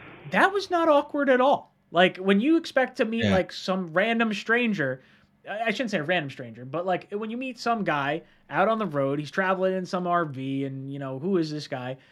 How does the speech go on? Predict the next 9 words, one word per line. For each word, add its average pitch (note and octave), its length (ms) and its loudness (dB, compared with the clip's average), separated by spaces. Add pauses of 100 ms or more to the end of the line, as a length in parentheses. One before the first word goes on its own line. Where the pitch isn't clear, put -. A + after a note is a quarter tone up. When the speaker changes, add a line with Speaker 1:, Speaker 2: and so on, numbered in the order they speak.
(300)
Speaker 1:
She's G#3 240 -6
like, G#3+ 200 -2 (180)
"It B3+ 140 -6
felt C#4 240 4
like A3+ 120 0
I've G#3 220 0
known F#3+ 200 0
him G3 260 -2 (100)
forever." F3 400 0